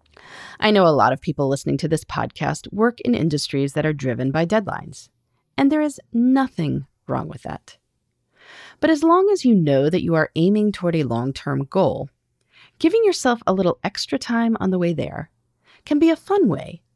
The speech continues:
to make work more enjoyable. Give yourself an extra week to play around with ideas. Give yourself an extra week to talk with different people.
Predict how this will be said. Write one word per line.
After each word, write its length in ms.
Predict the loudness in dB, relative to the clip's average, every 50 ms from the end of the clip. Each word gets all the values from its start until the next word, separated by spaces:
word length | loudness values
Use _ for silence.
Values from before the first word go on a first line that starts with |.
| _ _ _ _ -2
to 100 | 2 4
make 180 | 4 4 2
work 360 | -2 -6 -6 -6 -8 -12 -18 _ _ _ _ _ _ -2
more 180 | 0 2 2 2
enjoyable. 540 | 2 0 0 0 0 0 -2 -4 -8 -14 _ _ _ _ _ _ _ _ _ _ _ _ _ _ _ _ _ _ _ _ -20 -20 -20 -20 _ _
Give 180 | -2 -2 0 2
yourself 420 | 2 0 2 2 2 2 2 2
an 100 | -2 -2 0
extra 400 | 0 -2 -2 -2 -2 0 0 2
week 300 | 0 -2 -4 -8 -12 -20 -20
to 100 | -18 -16
play 240 | -6 0 2 4 4
around 260 | 4 4 2 0 0
with 140 | -2 -2 -2
ideas. 640 | -2 -2 -2 -2 -4 -4 -4 -6 -8 -12 -18 -20 _ _ _ _ _ _ _ _ _ _ _ _ _ _ _ _ -20 -20 _ _ -2
Give 200 | -2 0 0 0
yourself 340 | -2 0 2 0 2 2
an 80 | 2 2
extra 320 | 2 0 -2 -2 0 0
week 300 | 0 0 -2 -4 -6 -6
to 100 | -6 -4
talk 300 | -2 0 0 0 0 -2
with 80 | -4 -6
different 320 | -4 -4 -4 -6 -6 -6
people. 360 | -6 -8 -6 -6 -8 -8 -10